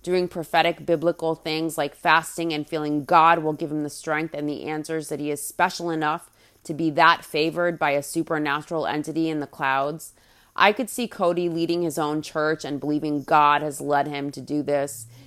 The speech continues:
He has the ability to showboat and be a chameleon and turn on the charm and charisma, and he has the delusional thinking to believe when he decides to forego food that God gives him strength to endure and reward him with answers. He wants to be the figurehead of his people, the leader,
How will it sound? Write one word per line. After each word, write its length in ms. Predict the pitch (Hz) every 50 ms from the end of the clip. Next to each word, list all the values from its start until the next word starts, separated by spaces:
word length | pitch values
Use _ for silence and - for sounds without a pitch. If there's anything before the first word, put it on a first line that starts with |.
| - _
He 160 | - - 214
has 180 | 220 247 226
the 140 | 220 254 240
ability 480 | 214 170 147 165 165 170 175 175 185 170
to 80 | 170
showboat 640 | 165 - - - 156 160 160 156 170 165 165 160 151 - - -
and 180 | 160 170 156
be 100 | 160 160
a 40 | 151
chameleon 640 | 147 - 156 147 151 165 165 170 170 170 165 165
and 160 | 151 143 143 135
turn 280 | - 170 165 170 170
on 200 | 160 151 156 160
the 80 | 151 147
charm 400 | 143 - - 151 151 156 156 160
and 140 | 147 147 147
charisma, 560 | - 156 147 151 147 151 160 156 151 160 156 - - - - _ -
and 120 | 151 180 190
he 60 | 196
has 140 | 202 185 185
the 80 | 180
delusional 580 | 156 170 160 170 185 202 196 208 214 196 180 170
thinking 440 | - - 160 165 170 180 180 185 180
to 80 | 165
believe 440 | 147 151 147 147 147 151 165 175 -
when 140 | 160 147 147
he 160 | 143 - 170
decides 480 | 160 160 - - 151 151 165 175 - -
to 100 | 175 156
forego 460 | - - 156 160 151 139 147 143 139
food 440 | - - 156 156 151 156 170 170 - - - - _ _ -
that 240 | 175 165 156 175
God 380 | 147 185 170 165 180 190 196 165
gives 180 | - 151 135 147
him 100 | 143 139
strength 420 | - - - 156 147 151 151 -
to 120 | - 143
endure 460 | - 147 147 123 160 160 165 165 160 117
and 180 | - 151 143
reward 480 | 139 139 143 139 139 151 185 190 196 180
him 220 | 170 151 139 135
with 160 | 139 139 135
answers. 720 | - - 131 147 147 143 - - - - - 123 - - - _ _ _ - _
He 140 | _ - 202
wants 340 | 196 208 208 214 240 - -
to 80 | - 233
be 140 | 233 233
the 100 | 208 208
figurehead 540 | 196 - 185 185 170 190 196 196 196 190 190
of 200 | 175 113 160 135
his 180 | 147 139 - -
people, 520 | - - 165 156 - 175 175 170 170 170
the 140 | 151 147 143
leader, 640 | 143 151 165 165 165 175 170 170 165 165 165 165